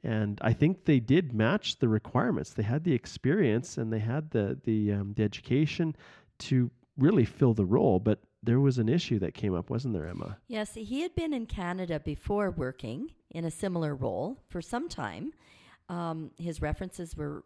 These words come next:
Speaker 2: really good, a wonderful fellow, but somewhere along the line it fell apart. He wasn't honest. He didn't disclose a few things. I believe you found some things out, Mark.
Speaker 1: Yes, that's right. And so basically what happened was Emma had done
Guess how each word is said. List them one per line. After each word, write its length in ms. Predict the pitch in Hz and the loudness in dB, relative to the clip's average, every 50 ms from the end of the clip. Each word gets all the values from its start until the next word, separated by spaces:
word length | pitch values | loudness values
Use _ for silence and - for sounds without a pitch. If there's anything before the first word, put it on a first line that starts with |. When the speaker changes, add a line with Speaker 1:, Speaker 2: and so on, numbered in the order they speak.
| _ _ - | _ _ -18
Speaker 2:
really 300 | 156 160 151 147 156 196 | -12 -10 -8 -6 -6 -8
good, 340 | 214 185 151 - - - 254 320 320 _ _ _ _ _ _ _ _ _ _ - | -6 -6 -8 -6 -6 -6 -6 -6 -8 _ _ _ _ _ _ _ _ _ _ -12
a 260 | 165 156 156 151 147 151 - | -8 -8 -6 -8 -8 -10 -6
wonderful 420 | - 156 165 196 240 - - 185 | -6 -4 -4 -4 -6 -4 -4 -6
fellow, 600 | - - - 139 120 123 139 160 196 220 - - _ _ - - | -4 -4 -6 -8 -8 -6 -6 -6 -6 -8 -10 -14 _ _ -14 -8
but 320 | - 175 165 170 _ _ | -6 -6 -6 -6 _ _
somewhere 800 | - - 220 220 233 240 240 240 233 220 202 185 185 185 185 185 | -8 -4 -4 -4 -4 -4 -6 -8 -8 -6 -4 -4 -4 -2 -4 -4
along 420 | - - 175 165 165 165 170 180 | -4 -6 -6 -6 -4 -6 -6 -6
the 120 | 190 196 185 | -8 -8 -6
line 340 | 175 165 160 156 156 160 | -6 -4 -4 -4 -4 -4
it 160 | 160 156 - - | -6 -8 -8 -6
fell 180 | - 160 160 | -4 -2 -2
apart. 540 | 185 190 - - 165 147 156 170 202 - _ _ _ _ _ _ | -4 -2 -2 0 0 0 0 -2 -4 -8 _ _ _ _ _ _
He 140 | - - 170 | -12 -8 -4
wasn't 400 | 151 151 160 156 - 185 175 - | -2 -2 -2 -2 -4 -6 -8 -6
honest. 460 | - 160 156 156 156 175 190 - - - | -6 -4 -4 -4 -4 -6 -10 -12 -12 -10
He 120 | 175 151 | -10 -10
didn't 300 | 151 - 160 160 170 - | -8 -8 -10 -10 -10 -12
disclose 540 | 175 165 - - - 156 147 139 151 156 - | -12 -14 -14 -10 -6 -4 -4 -4 -4 -6 -10
a 60 | 170 | -12
few 200 | - - 156 151 | -8 -6 -6 -6
things. 600 | - - 139 127 131 151 202 285 339 - - - _ _ _ _ _ _ _ _ _ - | -6 -8 -8 -8 -8 -10 -10 -12 -14 -14 -18 -20 _ _ _ _ _ _ _ _ _ -10
I 100 | - 165 | -8 -4
believe 340 | - 170 160 160 165 156 156 | -4 -4 -4 -4 -6 -6 -4
you 100 | 165 156 | -6 -6
found 420 | - 165 156 156 156 151 151 151 - - - | -6 -6 -6 -6 -6 -8 -8 -12 -16 -20 -20
some 240 | - - 165 156 | -16 -12 -12 -12
things 280 | 151 - 160 151 151 - | -10 -8 -8 -8 -4 0
out, 160 | 160 147 101 | 2 4 4
Mark. 340 | 104 110 117 123 123 107 92 | 4 6 6 6 4 4 2
Speaker 1:
Yes, 240 | 90 - - - - | 0 -4 -10 -10 -6
that's 320 | - 110 107 104 - - - | -2 -2 -2 -2 -2 -4 -2
right. 340 | 104 110 123 127 110 90 - | 0 2 2 2 2 0 0
And 160 | 113 107 110 | -2 -2 -2
so 240 | - - - 127 113 | -2 0 2 2 2
basically 460 | 104 107 127 143 165 - - - 165 | 4 4 4 2 2 0 0 0 2
what 120 | 135 117 110 | 2 4 2
happened 460 | 110 110 127 190 - - 151 131 117 | 0 0 -2 -2 2 2 2 2 2
was 240 | 101 95 95 - - | 2 2 0 0 0
Emma 220 | - 110 127 180 175 | 0 2 4 4 4
had 160 | 160 143 117 | 4 4 4
done 380 | - 113 107 107 110 107 113 | 2 2 2 2 2 -2 -4